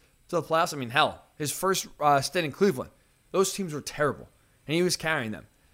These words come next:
But think about how bad the Lakers have to be where he's even playing really well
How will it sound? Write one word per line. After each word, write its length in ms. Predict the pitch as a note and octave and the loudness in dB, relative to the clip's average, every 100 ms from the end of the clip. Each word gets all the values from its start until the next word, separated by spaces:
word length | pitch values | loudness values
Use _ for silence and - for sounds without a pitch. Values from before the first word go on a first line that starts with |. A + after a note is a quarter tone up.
| _ _ | _ _
But 320 | - F3 - - | 4 4 4 2
think 180 | G#3 | 2
about 180 | A3+ A3 | 4 2
how 360 | D3 C#3+ F3+ G3+ | 2 2 4 4
bad 300 | D3+ E3 E3+ | 4 4 6
the 80 | D3+ | 4
Lakers 320 | D3+ D#3 D3+ | 2 0 0
have 180 | D#3 - | 0 0
to 80 | |
be 140 | C#3+ C#3 | -2 -2
where 140 | A#2+ | -2
he's 320 | A#2 F#3 G#3+ | -4 -4 -4
even 200 | A3 F#3+ | -4 -6
playing 380 | D3+ F3+ F3+ D3 | -6 -4 -4 -4
really 240 | C#3 F3+ E3+ | -4 -2 0
well 360 | C#3+ D#3+ F#3 | 2 2 0